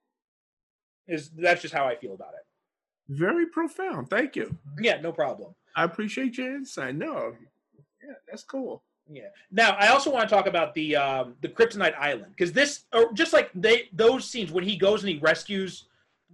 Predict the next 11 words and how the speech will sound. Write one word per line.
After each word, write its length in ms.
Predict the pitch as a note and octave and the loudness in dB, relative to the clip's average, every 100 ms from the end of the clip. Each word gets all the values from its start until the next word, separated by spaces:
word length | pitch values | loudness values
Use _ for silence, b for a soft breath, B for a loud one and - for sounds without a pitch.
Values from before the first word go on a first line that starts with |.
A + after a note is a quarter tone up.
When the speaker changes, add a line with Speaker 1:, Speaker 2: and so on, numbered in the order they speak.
| - | -2
Speaker 1:
uh, 500 | E3+ D3+ D3 C#3+ C#3 - _ _ E3 | 2 2 2 0 -4 -8 _ _ -2
Lois, 460 | E3+ E3+ E3 - | 0 2 0 0
Richard, 360 | E3 D3+ E3+ E3 | -4 -2 -2 -2
and 300 | D#3 D3 C#3+ | -2 -2 -2
Jason 400 | D3 D#3 F3 D#3 | -2 -2 -6 -10
from 320 | E3 D3+ C#3 | -4 -4 -4
the, 340 | C#3 B2+ B2+ - _ _ | -2 0 -2 -4 _ _
from 200 | D#3 C#3 | -8 -4
the 120 | C3 | -6
sinking 380 | - E3 E3 C#3+ | -6 -8 -8 -12
ship, 380 | - D#3 G3 | -4 -2 -2